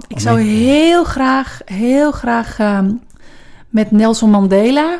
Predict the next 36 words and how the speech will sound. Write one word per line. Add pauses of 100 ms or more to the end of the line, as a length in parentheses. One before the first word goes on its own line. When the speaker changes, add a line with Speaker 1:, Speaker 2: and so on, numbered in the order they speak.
Speaker 1:
wel
eens
een
dag
Speaker 2:
Mhm.
Speaker 1:
door
willen
brengen. (760)
Eh,
om
gewoon
te
horen,
eh, (640)
zijn
drive.
Eh, (580)
hoe
hou
je
dat
Speaker 2:
Mhm.
Speaker 1:
vol?
Hoe
heb
je
het
gedaan? (720)
Eh,
hoe
kan
je
zo
bij
jezelf
blijven?